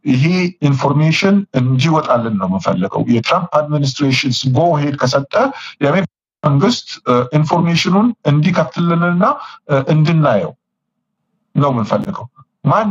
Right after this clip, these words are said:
ነው ጎ ሄድ የሰጣቸው የአሜሪካ፣ የኢትዮጵያ መንግስት? ማን ነው የፈቀደለት፣ እ፣ ህዝብ እንዲጨፈጭፍና ጄኖሳይድ እንዲያደርግ? ስለዚህ የ-፣ ይሄ የትራምፕ አድሚኒስትሬሽን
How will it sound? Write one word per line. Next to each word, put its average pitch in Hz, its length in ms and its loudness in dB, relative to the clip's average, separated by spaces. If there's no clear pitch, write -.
ነው 190 200 2
ጎ 160 240 2
ሄድ 151 240 0
የሰጣቸው 123 680 -2
የአሜሪካ፣ 117 360 0
የኢትዮጵያ 113 560 0
መንግስት? 104 420 0
ማን 180 260 2
ነው 208 180 2
የፈቀደለት፣ 131 720 0
እ፣ 120 80 -2
ህዝብ 156 420 -2
እንዲጨፈጭፍና 143 840 -2
ጄኖሳይድ 139 540 -2
እንዲያደርግ? 98 460 0
ስለዚህ 220 280 -2
የ-፣ 151 260 2
ይሄ 175 160 2
የትራምፕ 170 500 0
አድሚኒስትሬሽን 156 760 0